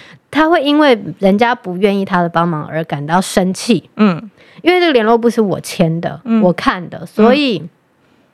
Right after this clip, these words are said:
Speaker 1: 我就印象很深刻嘛。我就是现在有时候我女儿就是，我女儿我也会跟她讲说，其实有的时候我们很愿意帮助别人。
Speaker 2: 对。
Speaker 1: 但是当别人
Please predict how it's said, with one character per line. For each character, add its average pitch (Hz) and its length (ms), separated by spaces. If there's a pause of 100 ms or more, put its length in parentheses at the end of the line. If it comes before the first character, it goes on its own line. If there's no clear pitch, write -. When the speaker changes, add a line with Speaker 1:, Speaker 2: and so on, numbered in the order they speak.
(540)
Speaker 1:
我 233 160
就 285 300
印 262 180
象 226 200
很 170 80
深 185 200
刻 185 160
嘛。 151 220
我 180 140
就 240 160
是 254 120
现 240 300
在 214 240 (380)
有 190 120
时 196 140
候 240 240
我 190 140
女 202 200
儿 156 140
就 185 100
是， 202 320 (320)
我 226 120
女 254 180
儿 196 80
我 196 100
也 220 80
会 208 200
跟 190 160
她 190 180
讲 151 180
说， 180 160
其 226 200
实 285 100
有 247 160
的 160 100
时 - 140
候 185 260 (380)
我 214 100
们 247 200
很 233 120
愿 220 160
意 214 60
帮 190 260
助 190 160
别 143 240
人。 - 220 (220)
Speaker 2:
对。 185 360
Speaker 1:
但 311 160
是 294 360 (960)
当 339 200
别 240 180
人 214 360